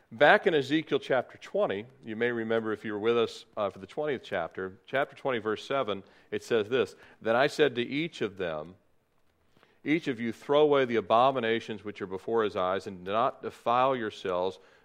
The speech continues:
with the idols of Egypt. I am the Lord your God.'" Ezekiel, recording what the Lord,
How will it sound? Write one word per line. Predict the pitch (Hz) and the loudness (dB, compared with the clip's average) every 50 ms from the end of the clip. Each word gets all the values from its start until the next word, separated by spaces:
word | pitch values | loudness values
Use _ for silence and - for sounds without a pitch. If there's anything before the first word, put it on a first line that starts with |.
| _ - | _ -4
with | 104 120 143 156 151 - - | 2 4 4 4 2 0 -6
the | 147 143 135 - _ _ _ _ - | -8 -8 -8 -10 _ _ _ _ -6
idols | 127 143 151 160 160 135 113 104 110 120 117 - _ _ - | -4 -2 0 0 0 0 0 -2 -4 -4 -6 -10 _ _ -4
of | 107 107 107 104 - _ _ - | -2 -2 -4 -4 -10 _ _ -10
Egypt. | - 190 190 151 95 90 80 78 - _ - - _ _ _ _ _ _ _ _ _ _ _ _ _ _ _ _ _ | -8 -6 -6 -6 -6 -8 -8 -8 -10 _ -20 -20 _ _ _ _ _ _ _ _ _ _ _ _ _ _ _ _ _
I | - 101 95 | -6 -4 -4
am | 95 95 | -4 -4
the | 98 95 | -4 -4
Lord | 85 82 82 80 | -4 -4 -6 -6
your | 82 87 | -8 -10
God.'" | 85 - 120 120 113 92 76 76 - _ _ _ _ _ _ _ _ _ _ _ _ _ _ _ _ _ _ - _ _ - _ _ _ _ _ _ _ _ _ _ - | -6 -2 -2 0 0 -2 -4 -6 -10 _ _ _ _ _ _ _ _ _ _ _ _ _ _ _ _ _ _ -20 _ _ -20 _ _ _ _ _ _ _ _ _ _ -8
Ezekiel, | 135 123 180 240 277 226 - - 120 107 107 131 135 | -4 -2 0 0 -2 -2 -4 -2 0 0 2 0 0
recording | 123 131 127 - - 170 180 190 165 160 151 | -2 -6 -6 -2 0 2 2 2 2 2 0
what | 143 139 - | 0 0 0
the | 131 | 0
Lord, | 127 127 139 147 151 151 151 139 - | 2 6 8 10 10 10 8 6 2